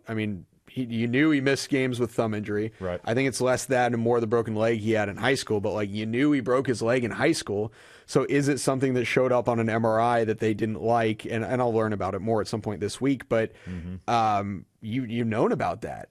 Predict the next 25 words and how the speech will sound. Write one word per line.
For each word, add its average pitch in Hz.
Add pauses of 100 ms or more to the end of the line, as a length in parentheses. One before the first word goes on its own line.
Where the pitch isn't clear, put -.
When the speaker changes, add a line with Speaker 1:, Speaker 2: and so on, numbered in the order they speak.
Speaker 1:
all 135
this 131
whole 156
time, 165
and, 117
and 117
everyone 139
was 127
still 139 (200)
talking, 127
you 120
know, 113
that 98
they 95
liked 151
him, 151
and 120
then 117
there 120
was, 110
you 135
know, 104
Woj 117
reporting 113
that 104